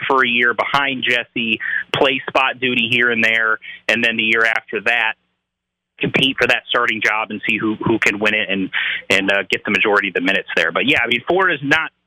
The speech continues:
a typical thing that you see Syracuse do for centers on the roster, but I think it's just one of those things that just kinda happened to work out that way if Jesse does, in fact, return.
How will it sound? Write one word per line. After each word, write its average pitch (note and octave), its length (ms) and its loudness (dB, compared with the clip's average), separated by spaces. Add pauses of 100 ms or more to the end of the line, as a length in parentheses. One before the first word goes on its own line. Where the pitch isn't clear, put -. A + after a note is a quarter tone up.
(140)
a C3 80 2 (100)
typical D#3+ 420 -2
thing D#3 140 2
that D3+ 100 0
you D3+ 200 2
see D3+ 140 2 (120)
Syracuse D3 420 0
do C#3+ 260 2
for C#3+ 140 4 (120)
centers C#3 280 2
on C3 120 2
the A#2+ 80 -2
roster, C3 380 0
but B2+ 120 2
I A2 140 2
think B2+ 180 -2
it's A2+ 180 -2
just A#2+ 200 2 (480)
one B2+ 240 2
of A#2+ 60 0
those A#2 160 2 (100)
things A2+ 300 0
that A2 160 0
just G#2+ 180 -2
kinda A2 280 2
happened G#2+ 280 -4
to G2+ 60 -4
work F#2+ 260 -2
out G#2 160 -4
that G2 140 -4
way F#2+ 140 0
if F#2+ 120 -4
Jesse G2 300 -4
does, G2 180 2
in F#2+ 100 -2
fact, - 260 -2
return. - 360 -2